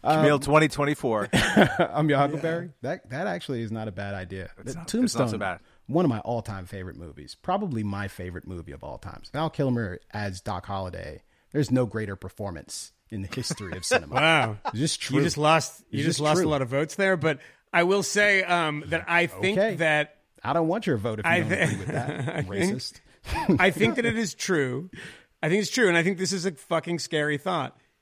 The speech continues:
Speaker 3: that if you thought about this, Camille Foster, when you were, uh, you know, in short pants, or you were in college,
Speaker 1: Mm.
Speaker 3: uh, w-, w-, uh, what were you in, in Maryland? You were a Terrapin? You were a
Speaker 1: Mm-hmm.
Speaker 3: Terrapin?
Speaker 1: College
Speaker 3: Uh, you're in
Speaker 1: Park.
Speaker 3: College Park. That you, if I, somebody had
Speaker 1: Yep.
Speaker 3: said this to you, you'd think they're out of their mind.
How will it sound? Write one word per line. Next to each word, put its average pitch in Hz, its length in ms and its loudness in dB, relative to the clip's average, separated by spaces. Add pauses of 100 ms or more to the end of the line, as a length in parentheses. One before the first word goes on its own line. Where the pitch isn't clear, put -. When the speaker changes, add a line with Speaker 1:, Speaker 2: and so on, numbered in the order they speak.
(160)
Speaker 3:
that 160 140 0
if 139 160 2
you 226 160 4
thought 262 300 2
about 214 220 4
this, 156 140 -4
Camille 151 380 -2
Foster, 139 500 -4
when 147 220 -2
you 196 100 0
were, 175 480 2
uh, 139 340 0
you 151 140 -2
know, 147 120 0
in 135 100 0
short 226 340 -2
pants, 143 420 -4
or 175 60 -8
you 151 80 -2
were 156 120 -2
in 139 100 -2
college, 170 640 -2 (180)
Speaker 1:
Mm. 123 240 0
Speaker 3:
uh, 139 400 2
w-, 143 260 -2
w-, 156 200 -6
uh, 139 100 -2
what 147 160 -4
were 147 60 -2
you 139 140 0
in, 127 180 -2
in 131 220 -2
Maryland? 208 520 0 (100)
You 156 100 -6
were 143 80 -2
a 127 40 -4
Terrapin? 214 680 -2
You 160 100 -6
were 151 80 -2
a 139 40 -4
Speaker 1:
Mm-hmm. 139 140 2
Speaker 3:
Terrapin? 196 460 2 (200)
Speaker 1:
College 120 280 -4
Speaker 3:
Uh, - 20 4
you're 170 120 4
in 160 40 0
Speaker 1:
Park. - 80 -6
Speaker 3:
College 190 320 0
Park. 185 260 -2 (280)
That 180 140 2
you, 190 260 0
if 196 160 4
I, 196 160 4
somebody 190 240 2
had 160 40 0
Speaker 1:
Yep. - 40 -6
Speaker 3:
said 175 120 -2
this 180 120 -8
to 196 100 -4
you, 185 120 -2
you'd 151 100 -4
think 160 160 -4
they're 151 160 -2
out 151 100 -2
of 151 60 -4
their 151 80 -2
mind. 151 180 -4